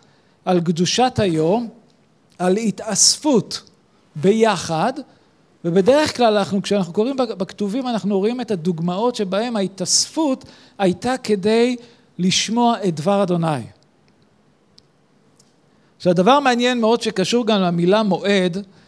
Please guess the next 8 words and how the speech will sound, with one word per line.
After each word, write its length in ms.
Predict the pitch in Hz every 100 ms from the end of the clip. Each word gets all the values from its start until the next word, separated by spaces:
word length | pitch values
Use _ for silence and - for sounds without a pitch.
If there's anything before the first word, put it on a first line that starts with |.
| _ _
במשכן, 880 | 151 170 165 156 - - 294 269 196 247 302 _ _ _ _ _ -
מה 160 | 185 233
היה? 280 | 185 180
היה 400 | 185 196 247 254 214 - _ _ _ -
אוהל 340 | 247 294 254 240
שנקרא 760 | - 220 214 - 220 254 285 - _ _ -
אוהל 640 | 262 262 208 190 208 262 247 - _ _ _ -
מועד. 600 | 180 220 226 285 180